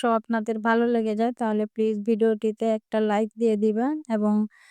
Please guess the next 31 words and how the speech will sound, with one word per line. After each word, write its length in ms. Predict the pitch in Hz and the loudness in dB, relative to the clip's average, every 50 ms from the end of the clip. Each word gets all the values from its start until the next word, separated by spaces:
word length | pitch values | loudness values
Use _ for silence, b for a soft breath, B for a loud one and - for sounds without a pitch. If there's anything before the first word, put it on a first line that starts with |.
| b b b b - | b b b b 0
আজই 260 | 226 233 226 262 262 | 0 0 2 0 0
যদি 220 | 240 254 240 220 240 | 2 2 2 4 2
আপনি 240 | 233 226 220 - 233 226 | 2 2 0 0 0 0
আমার 240 | 226 220 220 220 - | 2 2 0 0 -2
চ্যানেলে 400 | - 240 226 220 220 220 220 214 | 0 0 2 2 2 2 2 2
নতুন 320 | 214 214 214 - 240 240 240 | 2 0 0 0 2 2 4
হয়ে 220 | 233 233 226 214 | 4 4 2 2
থাকেন, 300 | - 226 214 214 247 269 285 | 0 -2 -4 0 0 0 0
তাহলে 280 | - 269 233 233 247 240 | 2 2 2 4 4 2
চ্যানেলটি 460 | - - 240 226 226 220 220 214 226 220 | 2 0 0 2 2 2 0 0 0 -2
সাবস্ক্রাইব 540 | - - 220 208 - - - - 226 226 220 _ | 0 -2 -4 -4 -6 -10 -8 -4 -4 -4 -4 _
করে 180 | - 226 220 | -4 -4 -2
আমার 220 | 220 214 220 214 220 - | -2 -2 -4 -4 -6 -6
পাশেই 380 | - 226 226 - - 262 262 - | -6 -6 -6 -4 -2 -4 -4 -2
থেকে 280 | - 254 240 - 240 233 | -2 -4 -2 0 0 0
যেতে 280 | 214 226 220 - - 220 | 2 2 0 0 -2 -6
পারেন। 320 | - - 220 214 220 240 269 294 _ _ _ _ _ _ _ _ _ _ _ _ _ _ _ _ - | -4 -4 -4 -2 -2 -2 -2 -4 _ _ _ _ _ _ _ _ _ _ _ _ _ _ _ _ 0
আর 80 | 247 262 262 | 4 4 6
এই 80 | 262 | 6
ভিডিওটা 440 | 233 240 247 226 233 240 233 - 240 233 | 6 4 4 6 6 4 4 4 2 4
যদি 220 | 226 233 226 240 226 | 4 4 4 2 2
Facebook 400 | - 233 226 226 214 240 247 - | 2 2 2 2 2 0 -2 -4
থেকে 220 | - - 233 220 226 | -2 -4 0 0 0
দেখে 260 | 214 220 214 - 226 214 | 0 0 0 0 -2 -2
থাকেন, 340 | - 226 214 - - 233 269 285 | -2 -4 -4 -2 -2 -4 -4 -2
তাহলে 340 | - 247 220 214 214 214 208 214 | -2 -2 0 0 2 0 0 0
পেজটি 360 | - 220 214 214 - - 226 | 0 -2 -2 -2 -2 -4 -4
ফলো 240 | 214 - 226 220 220 220 | -2 0 0 0 0 0
দিয়ে 160 | 214 220 220 | 0 0 0
রাখতে 300 | 214 214 208 _ - 214 208 | 0 -2 -4 _ -8 -8 -6
পারেন। 300 | 208 208 208 214 233 | -4 -4 -2 0 0